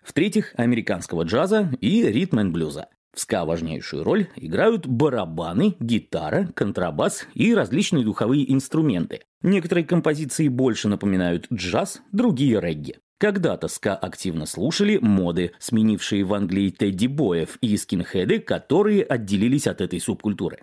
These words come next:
Название субкультуры, как считают многие эксперты, связано со звуком, который издаёт струна, когда играют на гитаре. Вы уже догадываетесь, что Ямайке мы обязаны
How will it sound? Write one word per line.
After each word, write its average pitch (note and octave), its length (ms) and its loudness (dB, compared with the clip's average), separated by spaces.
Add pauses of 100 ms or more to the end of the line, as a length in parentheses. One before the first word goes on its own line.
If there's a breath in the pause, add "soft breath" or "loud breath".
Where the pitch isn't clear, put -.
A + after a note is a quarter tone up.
(160)
Название C#3+ 540 2
субкультуры, G#2+ 720 0
как - 220 -6
считают - 400 -6
многие G2+ 440 2
эксперты, G#2+ 540 -2
связано E3+ 560 2
со G3 200 2
звуком, D#3 440 2
который A2 340 0
издаёт G#2+ 500 0
струна, C#3+ 580 0 (140)
когда G#2+ 380 0
играют G#2+ 460 0
на F#2+ 140 0
гитаре. D2+ 500 -8 (520)
Вы F3 160 4
уже D3+ 320 2
догадываетесь, G2 880 0
что - 220 -4
Ямайке F#2+ 560 0
мы F#2+ 100 2
обязаны G#2 500 0